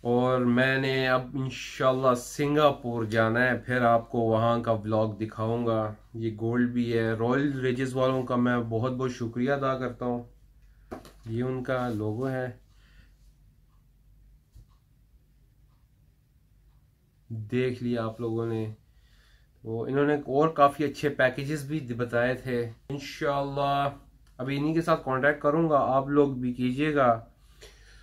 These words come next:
Royal Regius Travel and Tours, आप लोगों का बहुत बहुत शुक्रिया। आज का vlog यहाँ इख्तिताम होता है, इंशाल्लाह मिलेंगे next video में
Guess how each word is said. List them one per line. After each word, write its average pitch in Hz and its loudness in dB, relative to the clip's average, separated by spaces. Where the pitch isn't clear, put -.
Royal 147 6
Regius 147 2
Travel 143 6
and 123 2
Tours, 131 0
आप 127 4
लोगों 139 2
का 127 0
बहुत 127 -2
बहुत 127 -6
शुक्रिया। 113 0
आज - 2
का 170 4
vlog 160 4
यहाँ 147 4
इख्तिताम 147 4
होता 170 4
है, 156 0
इंशाल्लाह 156 6
मिलेंगे 143 0
next 123 0
video 143 0
में 131 0